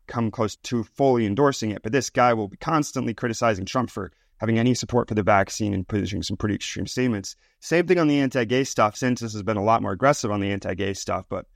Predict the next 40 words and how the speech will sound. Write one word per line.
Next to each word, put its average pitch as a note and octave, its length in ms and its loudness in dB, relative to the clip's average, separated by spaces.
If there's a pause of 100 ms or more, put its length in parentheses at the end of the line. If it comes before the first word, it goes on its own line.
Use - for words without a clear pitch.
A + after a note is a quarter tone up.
(160)
not G#2 140 2
as D#3+ 100 2
aggressive C3 420 2
as G2+ 80 -6
this G2+ 160 -6
video G#2+ 340 -2
was - 380 -12 (420)
that G#2+ 260 4
he B2+ 340 2
posted A2+ 440 0
online. G#2+ 320 0
It C3+ 80 0
is E3+ 100 2
clear G3 300 2
this D#3 140 -2
was C3+ 100 -4
not C#3 160 4
made C3 120 2
by A#2+ 120 4
the A#2+ 80 -2
campaign A#2 480 0
because G#2+ 260 -4
it's - 120 -12
an G#2 120 -12
unbelievably A#2 1040 0
shoddy G#2+ 440 0
and G#2+ 120 -2
badly G2 320 0
made. G2 320 -4 (440)
It - 80 -10
spends C3 300 2
the - 80 -14
first - 320 -2
half, C3 240 2
for B2 60 -4
those A2 220 0
who A2 80 2
haven't G2 200 -2
seen B2 220 -2
it, F2+ 120 -6